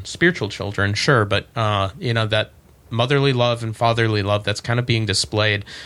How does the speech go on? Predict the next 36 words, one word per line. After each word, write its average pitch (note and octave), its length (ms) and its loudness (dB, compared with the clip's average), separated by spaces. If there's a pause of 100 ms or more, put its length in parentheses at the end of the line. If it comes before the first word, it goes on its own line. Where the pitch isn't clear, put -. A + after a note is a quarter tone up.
(160)
and A2+ 100 2
that G#2+ 200 2
anguish, G#2 540 0 (460)
uh, G#2 400 2
until A#2+ 320 2
Christ C3 480 0
is G#2+ 180 -2
formed A2 540 -2 (320)
in A#2 240 4
them. F#2+ 320 0 (960)
Uh, G#2 300 -4
I, A2+ 240 -2
I A#2+ 80 -2
think D#3 340 -2
I C#3+ 40 4
have B2 180 0
a A2 60 -6
hard B2 260 2
time A#2 240 0
necessarily A2+ 460 -2
putting A#2 300 -2
my G2 140 0
thumb A#2+ 320 0
on G#2 140 0
that G#2+ 240 0
one G#2 220 -2
and, G2 200 -6 (440)
and G#2+ 260 -2
just - 220 -6
being A2 180 2
like, G2 220 -2
"Yeah, C#3+ 380 2
I E3 100 2
can C3 180 -4
totally, B2 640 2
uh, G2+ 260 0